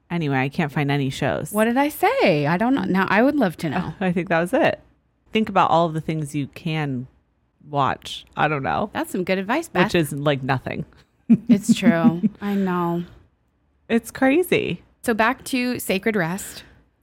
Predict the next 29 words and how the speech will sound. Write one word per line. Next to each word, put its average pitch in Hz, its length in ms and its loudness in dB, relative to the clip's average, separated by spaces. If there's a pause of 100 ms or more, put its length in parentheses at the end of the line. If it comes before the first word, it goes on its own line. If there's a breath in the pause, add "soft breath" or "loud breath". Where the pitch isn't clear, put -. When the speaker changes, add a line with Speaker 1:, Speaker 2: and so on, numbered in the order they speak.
(180)
Speaker 2:
one 185 280 2
of 175 160 -2
the 175 300 -2 (160)
dozen 170 380 0
books - 500 -8 (340)
that 170 140 -8
are 165 80 -2
sitting 165 260 -4
on 165 60 -2
my 170 100 -2
nightstand 156 600 -6
that 156 80 -8
I 156 100 -6
have 160 180 -10
not 160 320 -6
yet - 220 -12
finished. - 500 -14 (760)
It's 262 160 -4
pretty 339 200 2
great. 143 320 -2 (680)
It 269 140 0
has 302 340 0
been 208 240 0
life-changing, 156 800 -6
what 190 160 -2
I've 170 180 -2
read 156 200 -6
so - 140 -8
far. - 320 -10